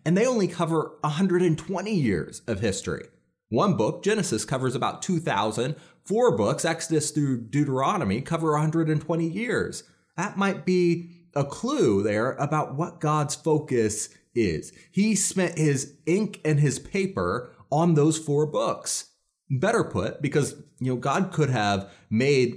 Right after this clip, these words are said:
enough paper to record whatever he wanted, what happened every minute of every day during that time period, but it's our attention that's limited. You know, God spent his time detailing this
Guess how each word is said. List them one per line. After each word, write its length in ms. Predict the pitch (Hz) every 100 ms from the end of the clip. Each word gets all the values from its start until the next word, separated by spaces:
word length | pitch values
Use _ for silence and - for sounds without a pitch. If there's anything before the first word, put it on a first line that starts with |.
| -
enough 300 | 117 120 123
paper 300 | 135 120 135
to 80 | 110
record 380 | 101 131 120
whatever 340 | 104 113 113 101
he 80 | 98
wanted, 380 | 104 165 -
what 180 | 101 113
happened 380 | 120 117 - 101
every 300 | 117 120 107
minute 320 | 107 123 113
of 100 | 110
every 320 | 110 107 107
day 320 | 98 113 175 175
during 300 | 95 90 87
that 200 | 80 -
time 280 | 78 76
period, 480 | 87 82 87 90 - - _ -
but 240 | 165 175
it's 220 | 170 165 - - _ -
our 280 | 175 208
attention 720 | 165 - 113 87 - 90 87 87
that's 240 | 110 -
limited. 480 | 117 107 92 - - - _ -
You 140 | 131
know, 60 | 139
God 380 | 156 180 196
spent 360 | - - 180 165
his 180 | 160 147
time 400 | - 156 139 127 - - 123
detailing 640 | 131 220 - 143 113 95
this 200 | 90 98